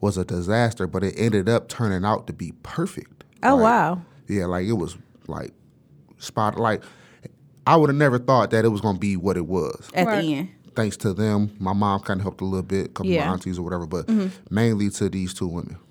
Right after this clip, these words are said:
Speaker 1: So,
Speaker 3: Okay.
Speaker 1: long story short, um, time go by. I be, I had my baby or whatever, whatever. But my best friend birthday come up.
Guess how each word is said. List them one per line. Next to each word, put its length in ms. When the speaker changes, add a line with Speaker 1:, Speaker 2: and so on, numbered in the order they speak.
Speaker 1:
So, 280
Speaker 3:
Okay. 320
Speaker 1:
long 220
story 240
short, 500
um, 580
time 320
go 120
by. 460
I 80
be, 140
I 140
had 200
my 140
baby 420
or 60
whatever, 300
whatever. 480
But 80
my 140
best 260
friend 260
birthday 340
come 280
up. 80